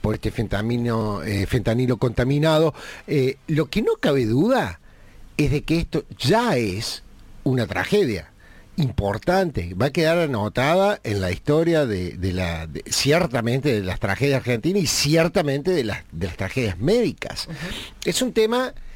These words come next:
Speaker 1: muy serio, muy importante, que como mínimo tendría que llevar a que se trate de no ensuciar la cancha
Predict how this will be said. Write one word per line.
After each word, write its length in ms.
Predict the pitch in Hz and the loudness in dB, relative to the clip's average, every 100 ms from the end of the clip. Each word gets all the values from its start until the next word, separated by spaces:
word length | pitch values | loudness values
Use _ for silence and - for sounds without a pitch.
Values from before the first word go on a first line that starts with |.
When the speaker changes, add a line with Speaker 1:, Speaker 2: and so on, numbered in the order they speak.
| - - - - - | -16 -16 -16 -18 -8
Speaker 1:
muy 580 | 127 175 285 311 262 170 | -4 -2 2 2 2 0
serio, 640 | - - 120 110 95 92 | -4 -6 -4 -4 -4 -6
muy 500 | 90 127 170 269 262 | -2 0 2 2 2
importante, 800 | 208 - 120 117 127 104 95 151 - - - - - | 0 -2 -6 -4 -4 -4 -4 -6 -6 -20 -18 -16 -6
que 140 | 156 | -6
como 360 | - 190 190 202 | -2 0 2 0
mínimo 560 | 208 226 285 294 277 - - - - | 0 -2 0 0 -2 -4 -20 -12 -2
tendría 340 | 147 147 208 | 0 2 0
que 120 | 180 139 | 0 -2
llevar 520 | 127 127 143 214 - - - - | 0 2 2 0 -4 -16 -14 -6
a 100 | 131 | -6
que 160 | - | -4
se 140 | - - | -8 -4
trate 340 | 165 190 202 | -2 -2 0
de 80 | 165 | -2
no 320 | 147 180 190 - | 0 -4 -4 -8
ensuciar 540 | 139 135 - 117 - 165 | -4 -4 -2 -4 -4 -2
la 140 | 120 | -4
cancha 500 | 127 175 101 - 110 | -2 -2 -2 -6 -14